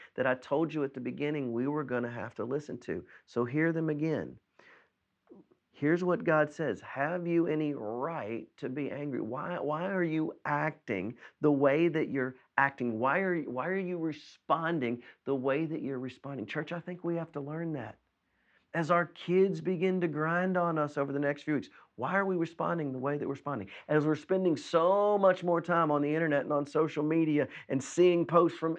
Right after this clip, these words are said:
everybody and their mother that we agree and disagree with, why are we reacting and responding the way that we're responding?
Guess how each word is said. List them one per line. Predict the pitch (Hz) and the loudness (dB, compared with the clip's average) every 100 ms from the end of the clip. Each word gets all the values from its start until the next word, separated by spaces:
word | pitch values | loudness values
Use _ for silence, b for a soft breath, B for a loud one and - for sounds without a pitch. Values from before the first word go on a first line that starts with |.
| - | -2
everybody | 156 175 185 185 175 165 156 160 | 2 4 6 6 4 4 4 4
and | 156 | 2
their | 156 | 2
mother | 156 156 156 | 4 4 4
that | 156 | 2
we | 151 151 | 0 0
agree | 147 170 170 | 0 0 2
and | 180 175 | 0 0
disagree | 185 190 170 156 151 147 | -4 -4 -4 -4 0 0
with, | 139 113 B B _ | 0 -4 B B _
why | 139 143 165 175 185 | -4 -2 0 0 0
are | 180 | 2
we | 170 170 | 2 2
reacting | 165 156 131 131 151 147 | 0 0 -2 -4 -4 -4
and | 135 | -2
responding | 135 139 - 131 143 143 | -4 -6 -4 -2 0 0
the | 139 | 0
way | 127 120 | 0 0
that | 123 123 | 0 -2
we're | 120 | -2
responding? | 120 139 151 117 | -4 -6 -8 -8